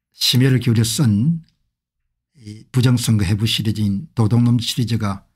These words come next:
많이 확산될 수 있도록 여러분께서 힘을 더해 주시고, 특히 사 권이 이제 사일오 총선에 관련된 내용을 다루고 있기 때문에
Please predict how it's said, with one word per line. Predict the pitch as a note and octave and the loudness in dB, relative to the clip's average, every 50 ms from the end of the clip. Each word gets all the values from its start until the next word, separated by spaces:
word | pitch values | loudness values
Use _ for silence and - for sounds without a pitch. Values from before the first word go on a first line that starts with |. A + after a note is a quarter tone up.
| _ _ _ _ _ _ _ _ | _ _ _ _ _ _ _ _
많이 | A#2+ G#2 G#2 G#2+ A2+ | 0 2 2 2 2
확산될 | - - - - - - C3+ C3 A#2 A#2+ A2 | 0 0 -4 -4 -2 0 2 2 2 2 0
수 | A2 - - | -2 -2 -4
있도록 | - - - B2+ G#2+ F#2+ F#2+ - _ _ _ _ _ _ _ _ _ _ _ _ _ - | -4 -4 -4 -4 -4 -4 -6 -10 _ _ _ _ _ _ _ _ _ _ _ _ _ -8
여러분께서 | G2+ G2 G2 F#2+ G2 - G2+ F#2 - - G2 F2 G#2+ C3+ - - - - - - _ _ _ | -6 -6 -6 -8 -10 -10 -10 -10 -8 -8 -8 -6 -8 -8 -10 -14 -20 -20 -20 -20 _ _ _
힘을 | - - - B2+ A#2 A2+ G#2+ A2 | -8 -4 -2 0 2 2 0 0
더해 | - G#2+ G#2 G#2+ A#2 A2+ G#2 - - _ _ | 0 0 2 2 2 2 0 -4 -8 _ _
주시고, | - - A2 - - A#2+ G#2 G2+ - - _ _ _ _ _ _ _ | -8 -6 -4 -4 -4 -4 -6 -8 -10 -12 _ _ _ _ _ _ _
특히 | - - - D3 C3+ C#3+ E3 - - _ _ | -4 -2 0 2 2 2 0 0 -4 _ _
사 | - - - - B2 A#2 A2 | -6 -4 -2 0 0 2 2
권이 | B2 F3 F3+ F3+ D#3 C3+ C3 | 2 4 4 4 4 2 2
이제 | A2 C3+ C3+ C3 C3 - _ _ _ _ _ _ _ _ _ _ | 2 2 0 0 -2 -4 _ _ _ _ _ _ _ _ _ _
사일오 | - - - C3 C3 D3 D#3 B2+ - | -6 -2 0 2 2 4 2 0 0
총선에 | - - A#2 A2+ A#2 C#3 C3+ A#2 | 0 0 0 0 2 2 0 0
관련된 | A2+ G#2 G2 F#2+ F#2+ G#2+ G#2+ G2+ G2 - G2 F#2 F2+ | 0 -2 -4 -6 -8 -10 -10 -8 -8 -8 -8 -8 -10
내용을 | F2+ F#2 G2 G2 G2 F2+ F2 - | -10 -8 -6 -4 -4 -4 -6 -6
다루고 | - G2 G2 G2 G2 F#2+ | -6 -4 -4 -4 -4 -6
있기 | F2 D#2+ - G2 E2 - | -8 -10 -12 -14 -12 -12
때문에 | F#2 E2+ D#2+ E2+ F#2+ G#2 G2+ F2 | -12 -14 -14 -12 -12 -10 -12 -12